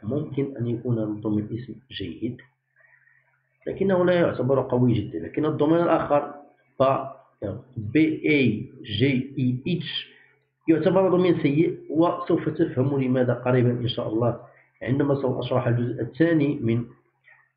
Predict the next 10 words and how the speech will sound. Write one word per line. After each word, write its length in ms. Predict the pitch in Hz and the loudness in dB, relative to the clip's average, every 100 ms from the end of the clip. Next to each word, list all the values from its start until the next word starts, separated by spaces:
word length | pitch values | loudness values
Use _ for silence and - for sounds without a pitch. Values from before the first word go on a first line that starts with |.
| - | -10
آه، 500 | 98 95 95 98 - | -6 -4 -4 -6 -6
الضمانات 460 | 127 147 170 160 156 | 0 2 4 2 0
الأكرونيم 640 | 139 139 135 139 123 104 | 0 0 2 2 2 0
أو 140 | 107 | -4
الضمانات 440 | 98 113 120 113 104 | -4 -2 0 0 -4
الحروف. 460 | - 87 113 165 - - _ _ _ 135 | -10 -6 0 0 -2 -14 _ _ _ 0
هذا 100 | 175 | 2
الضمان 280 | 190 196 | 4 4
يعتبر 500 | 190 127 147 147 131 | 4 2 0 0 0
سيء، 460 | - 117 104 107 - | 2 2 2 2 0